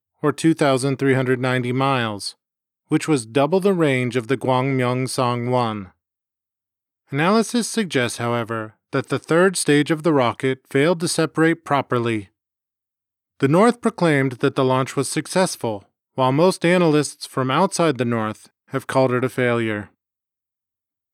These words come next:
The province of North Hamgyong is also known for its Punggye-ri nuclear test site. It is the only nuclear test site in North Korea,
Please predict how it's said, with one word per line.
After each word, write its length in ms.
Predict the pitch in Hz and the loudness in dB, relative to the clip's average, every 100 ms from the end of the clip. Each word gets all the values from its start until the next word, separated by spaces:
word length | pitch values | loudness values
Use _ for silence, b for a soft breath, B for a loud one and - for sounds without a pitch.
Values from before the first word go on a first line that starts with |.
| - | -8
The 80 | 139 | -4
province 480 | 156 180 214 247 160 | 0 2 2 2 0
of 100 | 131 | 0
North 260 | 147 180 | 0 0
Hamgyong 560 | - 170 135 123 117 117 | 0 0 0 -2 -2 -4
is 140 | 113 | -2
also 340 | 135 160 - 202 | 0 0 0 0
known 360 | 151 120 117 | 0 0 -2
for 180 | - 123 | -4 -4
its 160 | 117 - | -4 -8
Punggye-ri 960 | - 175 190 180 151 147 147 151 156 | 0 2 2 0 2 2 2 0 -2
nuclear 580 | 127 127 147 - 170 170 | -4 -2 0 0 0 0
test 340 | - 131 127 - | -2 -4 -4 -4
site. 520 | - 120 107 - - _ _ _ _ _ _ _ _ - | -4 -4 -4 -12 -20 _ _ _ _ _ _ _ _ -2
It 100 | 151 | 0
is 140 | 156 | 2
the 120 | 131 139 | 2 2
only 280 | 165 208 | 4 2
nuclear 460 | 196 160 160 180 190 | 4 2 2 2 0
test 320 | - 147 127 | 0 -4 -2
site 360 | - 120 120 - | -2 -2 -4 -6
in 220 | 143 135 | -4 0
North 280 | 131 120 - | 2 0 -2
Korea, 600 | 139 127 139 120 98 | -2 2 2 2 -2